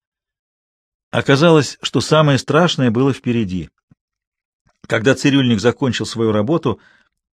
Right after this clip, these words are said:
аптекарь принялся затыкать отверстия на теле папы. Грубыми, сильными движениями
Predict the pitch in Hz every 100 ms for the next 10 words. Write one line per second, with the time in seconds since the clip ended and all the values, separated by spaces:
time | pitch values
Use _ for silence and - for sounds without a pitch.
0 | _ - 127 - - 170 202 - 135 101
1 | 123 123 127 - 156 151 101 135 139 -
2 | 156 147 131 123 156 151 - 135 123 117
3 | 139 123 110 110 90 - _ _ _ _
4 | 98 92 117 160 131 107 95 - 143 131
5 | 107 98 92 98 135 113 107 98